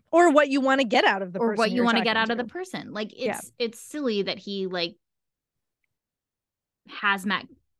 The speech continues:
Speaker 2: think of it that way, but it
Speaker 1: Yeah.
Speaker 2: is, it's a, it's a very astute, uh, an observation.
Speaker 1: Yeah.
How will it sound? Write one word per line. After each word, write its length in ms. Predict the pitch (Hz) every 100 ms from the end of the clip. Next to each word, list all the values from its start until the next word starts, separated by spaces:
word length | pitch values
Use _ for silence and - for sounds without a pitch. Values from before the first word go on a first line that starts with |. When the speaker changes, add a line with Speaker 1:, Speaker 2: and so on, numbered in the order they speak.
| -
Speaker 2:
think 160 | 196
of 80 | 185
it 120 | 185
that 200 | 170 165
way, 140 | 165 214
but 160 | 214
it 80 | 214
Speaker 1:
Yeah. 80 | 233
Speaker 2:
is, 140 | 190 -
it's 160 | 240 240
a, 160 | 233 -
it's 100 | 233
a 40 | 226
very 240 | 247 254
astute, 460 | 208 - - 190 - _ _ _ _ _
uh, 40 |
an 420 | 175 170 135 156 -
observation. 760 | 214 185 185 156 - - - - _ _
Speaker 1:
Yeah. 240 | 226 226